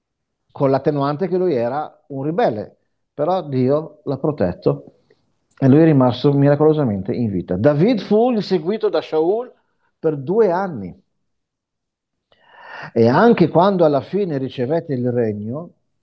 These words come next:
David, inizialmente era solo il re della tribù di Giuda.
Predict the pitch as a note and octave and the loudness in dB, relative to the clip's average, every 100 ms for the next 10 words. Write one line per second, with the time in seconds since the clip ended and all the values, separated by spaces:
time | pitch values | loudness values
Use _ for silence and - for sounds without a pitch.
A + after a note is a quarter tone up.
0 | _ - F#2+ F#2+ - F#2 A#2 E3 - _ | _ -6 -2 -2 -2 -2 0 -2 -14 _
1 | _ _ _ - E3 F#3+ G3 F#3+ G#3 B3 | _ _ _ -6 -2 0 2 2 2 -2
2 | A#3 F#3 E3+ - A3 G#3+ F3 D#3 F#3 F3+ | 0 2 2 0 -4 -2 -2 -2 -4 -4
3 | D#3+ D3 D3+ D3 F#3 E3 D#3 C3+ A#2+ A2 | -6 -4 -4 -4 -6 -4 -4 -4 -4 -6
4 | G2+ C#3+ G#2 | -6 -6 -8